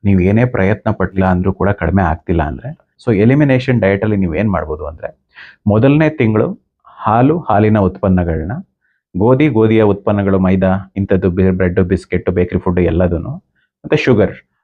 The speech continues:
ಇನ್ನು ನಾರ್ಮಲ್ ಆಗಿ ನೀವೇನ್ ಆಹಾರ ತಿಂತೀರಾ, ತರಕಾರಿ, ವೆಜಿಟೇಬಲ್, ರೈಸು, ಅಥವಾ ನಾರ್ಮಲ್ ಆರ್ಗ-, ಆರ್ಗ್ಯಾನಿಕ್ ಆಹಾರಗಳೆಲ್ಲ ಇರ್ಬೋದು. ಹಾಲಲ್ಲಿ, ಆ, ಲ್ಯಾಕ್ಟೋಸ್ ಅನ್ನೋ ಒಂದು ಅಂಶ ಇರುತ್ತೆ. ಇದು ಕೆಲವೊಬ್ರಿಗೆ ಆಗ್ಬರಲ್ಲ,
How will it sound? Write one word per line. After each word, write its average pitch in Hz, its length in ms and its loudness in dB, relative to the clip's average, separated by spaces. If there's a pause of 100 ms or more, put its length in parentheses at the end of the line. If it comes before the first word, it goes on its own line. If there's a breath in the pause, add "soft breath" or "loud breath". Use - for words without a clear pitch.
(100)
ಇನ್ನು 131 240 4
ನಾರ್ಮಲ್ 123 440 4
ಆಗಿ 127 180 0
ನೀವೇನ್ 117 320 2
ಆಹಾರ 113 220 2
ತಿಂತೀರಾ, 110 340 -2
ತರಕಾರಿ, 98 520 -2
ವೆಜಿಟೇಬಲ್, 92 560 -4
ರೈಸು, 90 520 0
ಅಥವಾ 90 540 0
ನಾರ್ಮಲ್ 104 420 0
ಆರ್ಗ-, 95 300 0
ಆರ್ಗ್ಯಾನಿಕ್ 98 400 0
ಆಹಾರಗಳೆಲ್ಲ 98 480 0
ಇರ್ಬೋದು. - 560 -4
ಹಾಲಲ್ಲಿ, 131 920 0
ಆ, - 220 -10
ಲ್ಯಾಕ್ಟೋಸ್ 113 460 -2
ಅನ್ನೋ 110 160 4
ಒಂದು 95 200 2
ಅಂಶ 87 200 -6
ಇರುತ್ತೆ. 85 480 -4
ಇದು 127 180 0
ಕೆಲವೊಬ್ರಿಗೆ 110 440 2
ಆಗ್ಬರಲ್ಲ, 80 440 -6